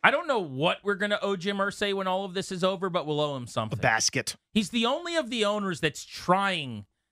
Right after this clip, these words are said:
Speaker 1: to give us some olive branches along the way. Like, everyone else seems to be doing their jobs behind the scenes, best we can tell,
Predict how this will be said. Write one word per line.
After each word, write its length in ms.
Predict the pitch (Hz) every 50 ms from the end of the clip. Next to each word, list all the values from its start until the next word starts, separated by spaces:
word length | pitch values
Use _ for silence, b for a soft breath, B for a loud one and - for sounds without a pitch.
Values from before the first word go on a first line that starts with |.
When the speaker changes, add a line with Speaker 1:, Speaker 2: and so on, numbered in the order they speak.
| _ _ -
Speaker 1:
to 80 | 175 165
give 220 | 127 180 175 156
us 160 | 151 147 -
some 180 | - - 151 143
olive 300 | 127 131 135 127 123 113
branches 440 | 123 127 127 120 107 - 139 120 127
along 360 | 135 135 135 131 131 127 117
the 80 | 113 107
way. 320 | 113 110 104 90 - - _ _ _ _ _ _ -
Like, 120 | 160 165 202
everyone 400 | 254 302 339 339 311 277 233 226
else 200 | 233 233 - -
seems 280 | - 214 214 220 160 -
to 100 | 214 180
be 120 | 190 180
doing 260 | 165 180 175 170 170
their 140 | 165 160 151
jobs 320 | 135 151 147 151 139 123
behind 340 | 123 139 127 143 139 139 135
the 60 | 131
scenes, 520 | - - 143 135 135 151 170 196 - - - _
best 240 | 160 156 147 - -
we 140 | 165 156 147
can 180 | - 147 139
tell, 400 | 120 135 135 143 156 180 190 -